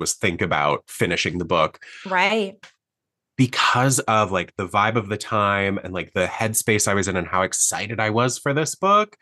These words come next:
Speaker 2: Mm-hmm.
Speaker 1: It, I ripped through it, but I also felt like a really good read for you because of your love of, like, a mystery crime thriller novel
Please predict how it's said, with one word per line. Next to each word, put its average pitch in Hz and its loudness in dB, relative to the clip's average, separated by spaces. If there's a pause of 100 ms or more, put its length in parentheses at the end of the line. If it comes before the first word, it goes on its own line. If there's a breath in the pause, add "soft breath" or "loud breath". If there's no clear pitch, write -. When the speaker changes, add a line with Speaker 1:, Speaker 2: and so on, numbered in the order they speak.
(400 soft breath)
Speaker 2:
Mm-hmm. 180 -10 (520)
Speaker 1:
It, 131 -2
I 120 -2
ripped 120 0
through 143 0
it, 104 -8
but 117 0
I 117 0
also 131 2
felt 107 -4
like 101 -4
a 104 -2
really 95 -4
good 92 -2
read 82 -4
for 87 0
you 98 6 (260 loud breath)
because 117 2
of 101 0
your 127 6
love 95 4
of, 87 -2
like, 92 -4
a 92 -4
mystery 95 -2
crime 87 -2
thriller 87 0
novel 76 -2